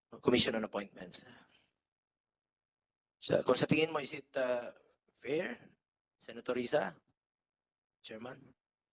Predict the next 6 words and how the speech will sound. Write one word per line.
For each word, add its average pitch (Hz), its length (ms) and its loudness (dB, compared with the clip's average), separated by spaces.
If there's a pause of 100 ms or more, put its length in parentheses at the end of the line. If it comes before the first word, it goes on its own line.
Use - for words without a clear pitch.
(1500)
Baka 131 260 2
more 143 160 2
than 143 160 -2
thirty 143 240 -4
thousand 139 400 -4
yun. 123 160 -12